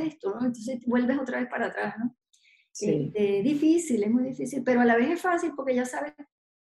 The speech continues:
Speaker 1: cómo va a lucir la película al final, ¿no? Ya, ya sabes el final de la película. <laughs>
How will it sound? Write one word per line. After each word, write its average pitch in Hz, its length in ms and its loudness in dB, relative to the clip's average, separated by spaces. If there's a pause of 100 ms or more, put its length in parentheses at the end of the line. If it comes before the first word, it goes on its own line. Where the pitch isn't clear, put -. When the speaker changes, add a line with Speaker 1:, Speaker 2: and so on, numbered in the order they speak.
(340)
Speaker 1:
cómo 269 280 2
va 269 100 6
a 277 40 4
lucir 277 280 0
la 269 120 0
película 247 460 4
al 247 80 2
final, 190 480 -2
¿no? 247 160 -4 (220)
Ya, 190 180 -4
ya 208 140 -6
sabes 247 240 0
el 254 100 0
final 196 240 0
de 214 80 -2
la 226 140 -2
película. 190 500 -4 (140)
<laughs> - 500 -8